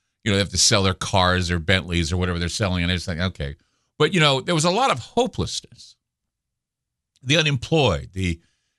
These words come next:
uh, the young people facing bleak, uncertain futures, pensioners struggling to survive on pensions they lost and how they lost their value. And then we have those who were employed. They, they,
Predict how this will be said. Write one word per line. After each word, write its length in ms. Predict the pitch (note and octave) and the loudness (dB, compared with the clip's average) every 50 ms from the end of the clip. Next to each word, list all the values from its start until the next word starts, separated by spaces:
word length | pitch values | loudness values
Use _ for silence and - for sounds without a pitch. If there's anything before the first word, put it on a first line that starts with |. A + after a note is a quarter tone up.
| _ _ | _ _
uh, 120 | - G#2 - - | -2 -2 -2 0
the 140 | B2+ A#2 | -2 -2
young 320 | - C3 D#3 F#3 C4 C#4+ A#3+ | 4 4 4 4 4 2 -2
people 460 | - - G#2+ E2 - - B1 A1 A#1 | 2 2 2 2 2 -4 -12 -14 -14
facing 680 | - - D3+ D3 D3 - - D#3 C#3+ C3 B2+ G#2 G#2+ | -8 -4 0 0 2 2 2 2 0 0 0 -2 -2
bleak, 320 | F#2 A#2+ C#3+ F3+ G#3 - - | 0 0 0 0 0 0 -2
uncertain 460 | D#3+ D#3 D3+ - - D3+ A#2+ B2+ B2+ | -2 0 0 0 0 0 0 -2 -4
futures, 600 | A#2+ - C3+ C3 C#3 - - F#2 D2+ B1+ D#2 - | -4 -2 -2 -2 0 -2 -4 -6 -6 -6 -8 -4
pensioners 600 | - - F3 G3 F3 - F#3 C#3 G#2+ F2+ E2 - | -2 0 0 2 0 0 0 0 0 0 -2 -2
struggling 380 | - B2+ B2 B2 A#2+ A#2+ A2+ | 0 0 0 0 0 0 0
to 60 | G2 F#2+ | 0 0
survive 440 | - - G#2+ F2+ A2 A2+ A2+ G#2 | 0 0 2 2 4 2 2 2
on 160 | A2 G2 F2+ - | 0 0 0 2
pensions 400 | A#2+ A2+ A#2 A2+ A2+ G#2 F2 E2 | 2 2 2 2 2 0 0 2
they 100 | F#2 F2+ | 0 0
lost 360 | F2 G2 G2+ G2+ G2 - - | 0 0 0 0 -2 -4 -6
and 200 | G#2 F2+ C#2+ - _ _ _ _ _ _ _ _ _ | -6 -6 -6 -8 _ _ _ _ _ _ _ _ _
how 100 | A#2+ A#2 | 2 4
they 140 | A2 A2 G#2 | 4 4 2
lost 320 | G#2 A2 A2 G#2 - - | 2 2 2 0 0 0
their 100 | G2+ F#2 | 0 -2
value. 480 | F2 D#2 F#2 F#2 G2 G#2 G#2 D2 - - _ _ _ _ _ _ _ _ _ _ _ _ _ _ _ _ _ _ _ _ _ _ _ _ _ _ _ _ _ _ _ _ _ _ _ _ _ _ - | 0 2 2 2 2 2 0 -4 -8 -14 _ _ _ _ _ _ _ _ _ _ _ _ _ _ _ _ _ _ _ _ _ _ _ _ _ _ _ _ _ _ _ _ _ _ _ _ _ _ 0
And 300 | C3+ C#3 C#3+ C#3+ C#3 D3+ | 2 4 4 2 4 4
then 160 | D#3 D#3 D#3 | 2 2 2
we 200 | D3+ D3 C3 A#2+ | 2 2 4 4
have 520 | B2+ C3 A#2+ A#2+ A#2+ A#2 A2 G#2+ A2+ - _ _ _ _ _ _ | 6 6 6 6 4 4 2 0 -4 -12 _ _ _ _ _ _
those 340 | B2 A#2 C#3 C#3 C#3 C3 - | -8 0 2 2 4 4 4
who 180 | - B2 G#2+ A2 | 4 4 6 6
were 200 | D#3 A3 C4 B3+ | 4 4 4 4
employed. 540 | D3+ A2+ - - F2+ D2+ C2 - G#1 - _ _ _ _ _ _ _ _ _ _ _ _ _ _ _ _ _ _ _ _ _ _ _ _ _ _ _ _ _ _ _ _ _ _ _ _ _ _ _ - | 2 0 0 0 -2 -2 -4 -6 -12 -18 _ _ _ _ _ _ _ _ _ _ _ _ _ _ _ _ _ _ _ _ _ _ _ _ _ _ _ _ _ _ _ _ _ _ _ _ _ _ _ -10
They, 160 | G#2 G2+ - | -8 -8 -8
they, 840 | - G2+ A#2 B2 B2 A#2 A2+ A#2 A2+ - F2 A2 - D#2+ G2+ - | -6 -4 0 2 2 4 4 2 2 0 -4 -6 -6 -6 -10 -12